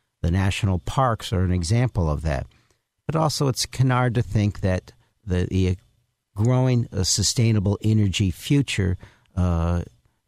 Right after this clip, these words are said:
doesn't grow our economy. The fact of the matter is we can't continue to live off fossil fuels.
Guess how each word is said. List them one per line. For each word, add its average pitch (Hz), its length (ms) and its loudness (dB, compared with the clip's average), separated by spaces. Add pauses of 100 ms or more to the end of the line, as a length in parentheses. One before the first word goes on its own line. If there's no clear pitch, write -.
doesn't 117 320 0
grow 104 420 0
our 95 300 -2
economy. 87 720 -4 (420)
The 120 80 -4
fact 151 300 -2
of 131 60 0
the 120 40 2
matter 110 340 0
is 85 300 -2 (240)
we 113 140 0
can't 135 440 -2
continue 107 460 2
to 92 180 0
live 98 300 2
off 98 240 0
fossil 92 580 -2
fuels. 85 640 -2